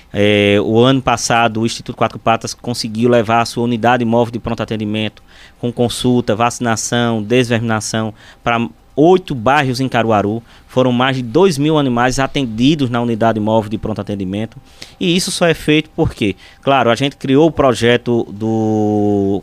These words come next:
criou o projeto do Instituto Quatro Patas, mas tem eles que tomam conta, que fazem acontecer esses projetos. E é aquilo que eu disse, veja, um grupo de protetores e um grupo de pessoas acreditaram no projeto do Instituto Quatro Patas que eu apresentei e hoje tá aí o exemplo.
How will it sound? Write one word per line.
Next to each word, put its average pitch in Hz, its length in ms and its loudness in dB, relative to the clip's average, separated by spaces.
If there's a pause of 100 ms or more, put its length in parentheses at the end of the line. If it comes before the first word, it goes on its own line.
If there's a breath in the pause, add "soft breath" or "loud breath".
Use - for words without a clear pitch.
criou 131 240 4
o 160 60 2
projeto 117 480 0
do 110 120 -2
Instituto - 380 -6
Quatro 107 240 -2
Patas, 135 480 -2 (320 loud breath)
mas 131 220 0
tem 170 180 0
eles 147 340 2
que 131 120 -6
tomam 127 260 0
conta, 135 400 -2
que 117 140 -8
fazem 131 420 0
acontecer 117 460 -4
esses - 180 -6
projetos. 113 580 0 (300 loud breath)
E 160 80 2
é - 20 6
aquilo 180 200 0
que - 80 -2
eu 196 80 4
disse, 127 200 2
veja, 120 280 2 (400 soft breath)
um 151 120 -2
grupo 175 260 2
de 175 80 -6
protetores 156 680 0
e 175 40 -4
um 170 100 -4
grupo 123 240 -4
de 135 80 -14
pessoas 165 540 -2
acreditaram 180 640 0
no 170 100 -4
projeto 135 560 -2
do 151 140 -4
Instituto 135 380 -4
Quatro 127 280 -6
Patas 120 320 -4
que - 80 -6
eu 143 40 0
apresentei 143 640 -6 (240 soft breath)
e 143 60 -4
hoje 147 160 0
tá 160 100 -6
aí 156 100 -4
o 160 80 0
exemplo. 131 440 -2